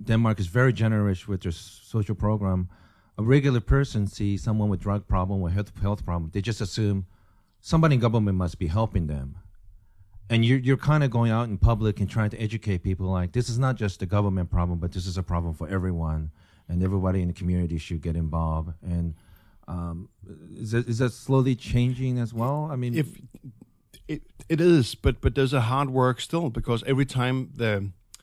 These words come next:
Speaker 2: the authorities take over some of our project,
Speaker 1: Mm-hmm.
Speaker 2: they make it, um, uh, professional welfare projects.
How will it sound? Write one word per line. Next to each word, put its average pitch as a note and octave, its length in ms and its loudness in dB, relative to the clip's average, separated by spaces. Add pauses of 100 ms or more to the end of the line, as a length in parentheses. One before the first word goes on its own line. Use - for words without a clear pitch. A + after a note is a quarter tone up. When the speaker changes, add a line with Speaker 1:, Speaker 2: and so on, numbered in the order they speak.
(240)
Speaker 2:
the G2+ 480 0
authorities B2 500 -4
take - 260 -2
over B2+ 300 0
some A2+ 180 -4
of G#2+ 140 -2
our F#2 140 -6
project, B2+ 580 -4
Speaker 1:
Mm-hmm. G2+ 300 0
Speaker 2:
they B2+ 100 -2
make C3 240 0
it, - 160 -6
um, G2+ 460 0 (580)
uh, F#2 600 -2 (760)
professional C3+ 580 4
welfare G#2 540 -2 (100)
projects. - 640 -10